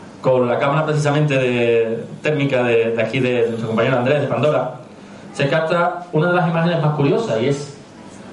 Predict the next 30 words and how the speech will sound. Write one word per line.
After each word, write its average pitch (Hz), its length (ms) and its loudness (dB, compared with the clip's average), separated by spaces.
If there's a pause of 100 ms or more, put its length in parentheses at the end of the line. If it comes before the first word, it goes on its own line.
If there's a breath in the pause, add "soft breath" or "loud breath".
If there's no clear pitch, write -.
(220)
ese 147 240 2
monje 190 340 0
que 151 100 -2
veis 143 200 0
allí 135 180 0
arriba, - 360 -2 (800)
esa - 160 -2
silueta - 600 2 (200)
que 123 80 -2
veis 117 200 0
allí 101 220 0
arriba. 87 300 -2 (720)
Como 123 180 2
digo, 165 140 4
está 196 120 -2
captada 185 300 2
con 170 100 0
una 165 100 0
cámara 165 280 0
térmica, 127 480 -2 (720)
no 139 120 2
está 143 200 -2
captada 135 600 0 (280)
con 123 100 -2
una 123 160 0
fotografía - 600 -2
normal, 120 880 0
no, 123 160 0
no, 117 140 -2
no. 110 160 0